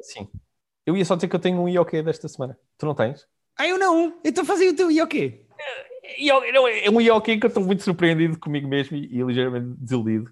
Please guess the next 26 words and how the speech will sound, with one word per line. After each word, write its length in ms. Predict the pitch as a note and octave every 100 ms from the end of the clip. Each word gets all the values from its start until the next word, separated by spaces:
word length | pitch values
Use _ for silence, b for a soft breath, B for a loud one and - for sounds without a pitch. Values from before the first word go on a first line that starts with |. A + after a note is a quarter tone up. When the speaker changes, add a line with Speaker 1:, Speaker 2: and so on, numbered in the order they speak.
| _ -
Speaker 1:
que 280 | D#3+ C#3 - _ _ _ _
saiu 440 | - A#3 G#3 G#3
o 40 |
trailer 500 | G3 D#3+ D3 D3+ D#3+ - _ _
do, 580 | C#3 D3 D#3+ D#3+ F3 D3+ D#3
eh, 920 | D#3 C#3 C3+ C3+ A#2+ F2+ - C3+ - -
King 200 | D3 C3+
Kong 340 | C#3 C3+ C#3
versus 300 | C3+ B2 C3
Godzilla, 400 | C3 B2 G#2+ G2+ -
ou 120 | G#2+
Godzilla 240 | G#2+ G#2+
Speaker 2:
Vi, 120 | C#3+ D#3
Speaker 1:
versus 220 | G3+ B3
King 100 | A2+
Kong. 100 | A2+ G#2
Speaker 2:
vi. 300 | A2+ C#3+ D#3
Speaker 1:
Não 80 |
sei 140 | C#3 D3
quem 100 | D3
Speaker 2:
Até 20 |
Speaker 1:
está 100 | C#3+
a 40 |
jogar 160 | C3+ C3+
em 40 |
casa. 300 | C3 A#2 -